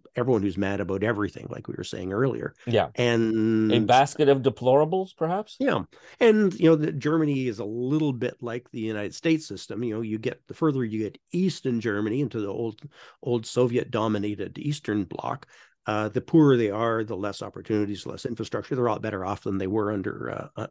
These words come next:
Speaker 1: under East German rule.
Speaker 2: And they're also,
Speaker 1: But
Speaker 2: they also are the least, uh, the Germans that are the least familiar with immigration.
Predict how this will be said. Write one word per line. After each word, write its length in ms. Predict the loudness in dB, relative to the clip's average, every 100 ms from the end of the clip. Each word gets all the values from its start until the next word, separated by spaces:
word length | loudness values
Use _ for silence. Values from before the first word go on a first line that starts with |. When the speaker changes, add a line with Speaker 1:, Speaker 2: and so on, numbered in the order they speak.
| -6
Speaker 1:
under 300 | -6 -6 -4
East 240 | -4 -4
German 260 | -8 -8 -10
rule. 280 | -10 -10 -6
Speaker 2:
And 120 | 0
they're 100 | 4
also, 240 | 4 2
Speaker 1:
But 60 | 2
Speaker 2:
they 100 | 4
also 320 | 2 2 0
are 220 | 0 -2 -4
the 340 | -12 -8 -4
least, 500 | -2 -2 -4 -8 -14 -20 _ _ -2
uh, 540 | 4 4 6 4 0 -2
the 120 | -2
Germans 380 | 2 2 2 0
that 140 | 0
are 60 | -2
the 100 | -4
least 440 | -4 -4 -6 -12 _ _ _ _ _ _ 0
familiar 640 | 4 6 6 6 4 2
with 360 | 0 0 0 -6 _ -2
immigration. 680 | 2 2 2 2 0 -8